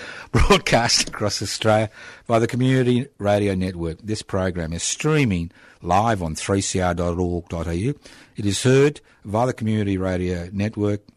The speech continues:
radio stations across the country in every state and territory. My name's Joseph Toscano. Interested in learning more? You can go to my YouTube,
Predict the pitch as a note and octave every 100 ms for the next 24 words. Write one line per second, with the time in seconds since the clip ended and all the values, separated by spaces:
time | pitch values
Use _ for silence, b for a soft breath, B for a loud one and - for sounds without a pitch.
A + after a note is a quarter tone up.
0 | - G2 G#2+ G2 F#2+ - F#2 F2 - F#2+
1 | - A#2 - B2 - A#2 A2 B2+ A#2+ -
2 | B B _ F#2 E2+ E2+ - F2+ F2 _
3 | _ _ _ _ _ F#2+ F2 F2 - -
4 | - - F2 E2+ - D#2 D#2+ E2+ E2+ E2
5 | F2 - F2+ - - A2 A2+ A2+ B B
6 | B B B B B B _ _ _ _
7 | _ - - F#2+ - - F#2 F#2 E2 -
8 | - F#2 G2 F#2+ G2+ A#2 C3+ C3 B B
9 | B - F2 F2 F2 G#2 G2 G2 G2 A2
10 | - A#2+ A#2+ A#2